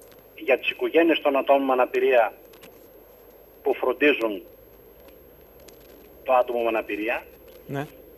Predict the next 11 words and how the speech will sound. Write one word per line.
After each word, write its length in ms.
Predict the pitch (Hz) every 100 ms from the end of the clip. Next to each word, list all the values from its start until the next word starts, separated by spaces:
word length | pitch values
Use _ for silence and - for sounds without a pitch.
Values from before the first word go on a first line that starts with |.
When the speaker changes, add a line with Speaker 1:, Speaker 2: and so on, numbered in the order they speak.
| - -
Speaker 1:
Δεδομένου 520 | 143 143 147 185 196 190
ότι 420 | 175 175 170 - - - - - - - - - - - - - - - - - -
τα 80 | 143
άτομα 380 | 160 190 190 175
συνήθως 600 | - 156 180 170 143 - - - - - - - - - - - - - - - - - - - - - -
που 120 | 147
έχουν 240 | 160 175
υπό 160 | 156 131
την 120 | 127
προστασία 520 | 120 - 117 139 131
τους 340 | - 180 -